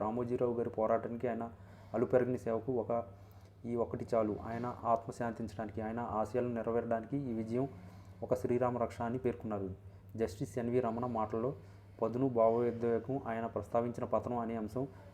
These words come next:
రాబోయే రోజుల్లో రాష్ట్ర రాజకీయాలపై, మీడియా స్వేచ్ఛపైన ఎట్లాంటి ప్రభావం చూపుతుందనేది చర్చనీయాంశంగా మారింది. రామోజీరావు గారు కేవలం మీడియా దిగ్గజం మాత్రమే కాదు, ప్రజాస్వామ్య పరిరక్షణ కోసం, తెలుగు సాంస్కృతిక పరిరక్షణ కోసం చివరిగా,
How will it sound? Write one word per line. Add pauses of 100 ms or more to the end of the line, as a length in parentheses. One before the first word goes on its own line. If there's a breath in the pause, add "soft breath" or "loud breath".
(180 loud breath)
రాబోయే
రోజుల్లో
రాష్ట్ర
రాజకీయాలపై,
మీడియా
స్వేచ్ఛపైన
ఎట్లాంటి
ప్రభావం (100)
చూపుతుందనేది (380 loud breath)
చర్చనీయాంశంగా
మారింది.
రామోజీరావు
గారు
కేవలం (460 loud breath)
మీడియా
దిగ్గజం
మాత్రమే
కాదు,
ప్రజాస్వామ్య
పరిరక్షణ
కోసం,
తెలుగు
సాంస్కృతిక (760 loud breath)
పరిరక్షణ
కోసం
చివరిగా,